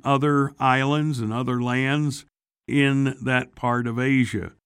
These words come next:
But I want you to talk for just a moment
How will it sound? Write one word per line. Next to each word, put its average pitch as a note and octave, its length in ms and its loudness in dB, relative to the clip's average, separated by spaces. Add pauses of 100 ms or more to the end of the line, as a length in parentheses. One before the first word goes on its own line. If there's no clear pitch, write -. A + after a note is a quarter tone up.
(460)
But C3+ 260 0
I D3 100 4
want G3 360 0
you F#3+ 80 0
to D3+ 120 0
talk D#3 400 -2
for C#3+ 140 -2
just F3 500 -4
a F3 60 -2
moment A#2 500 0